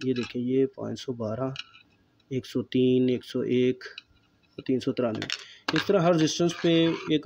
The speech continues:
code लिखा होता है। मैं ये आपको ये भी read करने का अपनी next video में तरीकाकार बताऊंगा कि किस तरह हम एसएमडी रेजिस्टेंस को read कर सकते हैं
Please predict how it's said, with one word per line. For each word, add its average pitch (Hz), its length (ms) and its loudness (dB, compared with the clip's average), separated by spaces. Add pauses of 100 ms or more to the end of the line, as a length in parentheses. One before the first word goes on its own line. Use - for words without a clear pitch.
(540)
code 160 220 6
लिखा 170 280 2
होता 165 200 2
है। 160 80 6
मैं 160 120 6
ये 160 100 6
आपको 147 320 4
ये 151 120 6
भी 156 120 4
read 147 200 4
करने 147 240 2
का 151 100 4
अपनी 147 180 2
next 139 280 2
video 151 220 6
में 151 120 6
तरीकाकार 139 420 0
बताऊंगा 143 440 0
कि 143 100 0
किस - 220 -8
तरह 147 140 0
हम 143 180 2
एसएमडी 135 420 0
रेजिस्टेंस 131 420 0
को 143 140 2
read 131 220 2
कर 151 120 2
सकते 139 320 -2
हैं 143 100 0